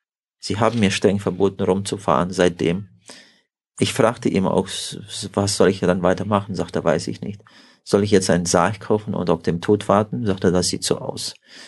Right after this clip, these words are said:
Sagte ich, „Nein, ich will weiter rumreisen.“ Er ging dann schweigend raus, kam wieder zurück, brachte die ganzen Papiere,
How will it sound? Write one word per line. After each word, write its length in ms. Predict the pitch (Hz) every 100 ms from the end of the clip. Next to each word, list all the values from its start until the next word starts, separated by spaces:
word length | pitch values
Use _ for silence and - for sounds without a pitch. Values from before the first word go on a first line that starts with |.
| - - _ _
Sagte 300 | - - -
ich, 100 | 98
„Nein, 240 | 92 87 82
ich 200 | 107 -
will 120 | 98
weiter 280 | 87 85 85
rumreisen.“ 460 | 90 82 78 80 82
Er 140 | -
ging 180 | 87 104
dann 140 | 98
schweigend 440 | - 95 90 90 95
raus, 260 | 104 117
kam 260 | - 104 98
wieder 160 | 90 87
zurück, 400 | - 107 123 - - _ _ _
brachte 280 | 90 90 -
die 100 | 98
ganzen 320 | 87 87 -
Papiere, 540 | - - - 107 110